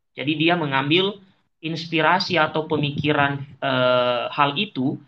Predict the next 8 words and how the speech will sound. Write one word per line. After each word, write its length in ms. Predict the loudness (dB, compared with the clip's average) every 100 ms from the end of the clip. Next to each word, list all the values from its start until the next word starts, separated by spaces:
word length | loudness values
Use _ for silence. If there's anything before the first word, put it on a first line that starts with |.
| _ _ _
dari, 640 | 0 2 2 0 -4 -8
eh, 240 | -4 -2
Neoplatonisme 1000 | 0 2 2 0 0 0 -2 -4 -4 -2 0
yang 160 | 0
diterima, 760 | -2 -2 -2 0 0 2 2 0 -10 _ _ _ -10
eh, 560 | -2 0 2 0 -2 0
banyak 320 | 0 0 0
orang 400 | 2 2 2